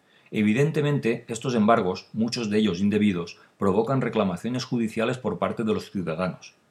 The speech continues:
a los que nos cobrarán tasas judiciales. Y ellos, Hacienda, saben perfectamente que van a perder muchos de esos recursos, pero no les importa.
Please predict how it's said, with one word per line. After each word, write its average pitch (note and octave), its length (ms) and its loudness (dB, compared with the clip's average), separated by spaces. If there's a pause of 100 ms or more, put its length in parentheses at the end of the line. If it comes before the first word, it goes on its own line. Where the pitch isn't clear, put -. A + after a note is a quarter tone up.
(320)
a F#2+ 80 -6
los F2 160 -4
que F2 100 -10
nos D#2+ 140 -8
cobrarán E2+ 480 -4
tasas F#2 300 -4
judiciales. F#2 720 -8 (460)
Y A2+ 200 2
ellos, B2+ 460 0 (180)
Hacienda, G#2+ 580 -2 (280)
saben C3 340 0
perfectamente B2 840 -2 (220)
que A2 100 -2
van G#2 200 0
a A#2+ 100 -2
perder A#2 300 0
muchos A2 360 0
de G2+ 100 0
esos G2 200 -2
recursos, - 600 -6 (120)
pero G2+ 220 2
no A2 120 4
les G2+ 140 2
importa. D#2+ 460 -8